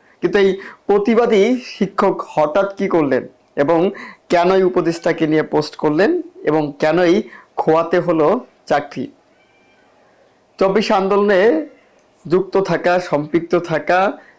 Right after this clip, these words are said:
নেতৃত্ব দানকারী শিক্ষকদের কেন চাকরি থেকে অব্যাহতি দেওয়া হবে বা হচ্ছে চাকরি থেকে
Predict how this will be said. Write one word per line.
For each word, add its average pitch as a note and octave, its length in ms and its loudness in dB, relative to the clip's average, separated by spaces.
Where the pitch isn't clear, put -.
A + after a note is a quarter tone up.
নেতৃত্ব F3+ 480 0
দানকারী F3 680 2
শিক্ষকদের F3+ 840 -2
কেন E3 200 0
চাকরি E3+ 600 0
থেকে E3+ 420 2
অব্যাহতি D#3 460 0
দেওয়া C#3 200 2
হবে C#3+ 220 0
বা D#3 160 0
হচ্ছে C3 280 -8
চাকরি C#3+ 360 -4
থেকে E3+ 460 0